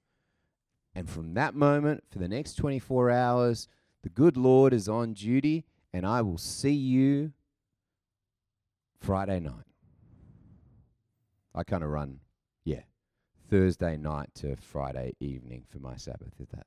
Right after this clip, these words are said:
if that makes sense. And so in that, you can delight and you can contemplate, and then you can reframe that moritis towards God as opposed towards things.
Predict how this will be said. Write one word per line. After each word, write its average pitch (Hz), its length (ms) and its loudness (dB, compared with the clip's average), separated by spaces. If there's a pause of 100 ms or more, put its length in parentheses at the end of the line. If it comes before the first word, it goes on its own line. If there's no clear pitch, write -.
if 73 160 -14
that 69 200 -12
makes 65 220 -18
sense. - 300 -20 (2250)
And 123 100 -2
so 143 340 6 (320)
in 190 260 0
that, 98 340 0 (160)
you 107 160 -2
can 120 200 -2
delight 110 680 2
and 104 180 -6
you 104 100 -2
can 98 200 -8
contemplate, 90 920 -6
and 98 180 -6
then 101 140 -4
you 123 180 -4
can 113 200 -4
reframe 107 1120 0
that 110 220 -4
moritis 107 1000 2
towards 104 760 0
God 101 680 0
as 104 200 -8
opposed 98 560 -6
towards 90 520 -6
things. - 840 -6